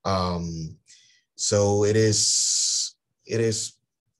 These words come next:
the cell, uh, lasts about, uh, we, we recommend to be changed about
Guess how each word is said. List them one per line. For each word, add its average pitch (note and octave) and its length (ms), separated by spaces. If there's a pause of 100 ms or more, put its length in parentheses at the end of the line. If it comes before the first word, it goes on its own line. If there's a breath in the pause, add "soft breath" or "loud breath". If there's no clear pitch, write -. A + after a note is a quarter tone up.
(480)
the A2 260
cell, B2 600 (680)
uh, G2+ 300
lasts G#2+ 460
about, F2+ 420
uh, - 220 (100)
we, G2 400 (220)
we G2+ 120
recommend A#2 500
to A2+ 60
be G2 340
changed G2 440
about F2+ 400